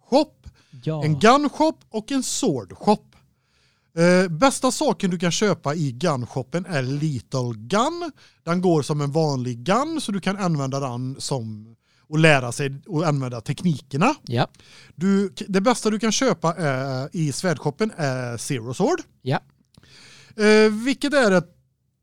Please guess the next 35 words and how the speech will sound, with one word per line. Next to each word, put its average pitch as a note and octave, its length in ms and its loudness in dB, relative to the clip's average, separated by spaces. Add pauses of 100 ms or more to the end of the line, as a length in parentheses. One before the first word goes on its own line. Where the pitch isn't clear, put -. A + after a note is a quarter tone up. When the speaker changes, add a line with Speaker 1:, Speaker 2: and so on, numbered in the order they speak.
(720)
Speaker 1:
skapligt F3 600 4
svärd. C3+ 360 -6
Speaker 2:
Ja. - 320 -6
Speaker 1:
Det, A#3 360 6
har C4 120 8
du D4+ 60 4
inte A#3 140 -4
fått B3+ 140 0
tag G3+ 240 4
i F#3+ 40 2
något G3 120 2
bättre F#3 440 0
så F#3 140 -2
är D#3+ 200 2
det C3+ 300 -4
grymt. C#3+ 640 -2
Speaker 2:
Ja. D#3+ 180 0 (220)
Speaker 1:
Rent D3 240 -2
av. B2+ 200 -4 (160)
Speaker 2:
Ja. C#3 180 -2 (640)
Speaker 1:
Eh, F3+ 500 6 (380)
nu, B3+ 280 4
nu C4+ 180 4
är C4 80 6
ju A3+ 80 4
det G#3+ 140 4
dock G3+ 260 0
så G#3 320 0
också D#3+ 340 -2
att D#3 460 -2 (300)
du E3 220 0
har, E3+ 960 4
eh, D#3+ 60 0 (420)
gränder F3+ 1120 2
och D#3+ 540 0